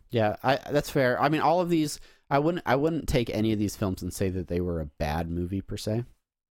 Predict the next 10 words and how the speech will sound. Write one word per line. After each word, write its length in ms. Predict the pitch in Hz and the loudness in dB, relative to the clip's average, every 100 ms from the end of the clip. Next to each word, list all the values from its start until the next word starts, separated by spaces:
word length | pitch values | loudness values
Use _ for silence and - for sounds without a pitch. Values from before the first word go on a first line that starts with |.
| _ _ _ _ _ - - | _ _ _ _ _ -20 -4
Um, 420 | 98 95 92 95 | 0 2 0 0
all 240 | 95 101 110 | 0 2 0
of 140 | 95 | 0
them, 440 | 101 101 98 95 - _ _ _ _ _ | 0 2 0 -2 -6 _ _ _ _ _
you 80 | - | -2
know, 300 | 113 107 104 - _ _ _ - | 2 2 0 -4 _ _ _ -6
like, 260 | 95 107 - _ | -2 -2 -4 _
I, 200 | - 107 - | 0 0 2
I 140 | 104 | 0
liked 340 | 107 104 104 | 2 2 0